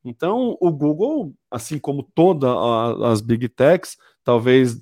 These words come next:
diferente do Twitter, <laughs> tá fazer-, tá implementando, é, a sua inteligência artificial nos serviços que ele tá,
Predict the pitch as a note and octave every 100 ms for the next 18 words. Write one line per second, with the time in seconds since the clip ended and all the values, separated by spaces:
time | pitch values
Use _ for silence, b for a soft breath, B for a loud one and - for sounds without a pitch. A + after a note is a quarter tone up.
0 | - - B2 B2+ - B2+ B2 - B2 -
1 | C3 C3+ D#3+ F3 - E3+ - F3 D#3+ F#3
2 | F#3 - _ D#3+ E3 G#3+ F#3+ E3 E3+ E3
3 | E3 D#3+ F3+ F#3+ F#3+ G#3 G3 F3 E3 G3+
4 | A3 C4+ b b _ D3+ C#3+ C#3+ C#3 C#3
5 | C3+ C3 B2+ - C3+ C#3 D3 E3+ E3 D#3
6 | D3 C3+ C3+ D3+ - F3 - G3+ A3+ B3+
7 | C#4+ C#4+ A#3+ - G3 B3 B3 - A3 G3+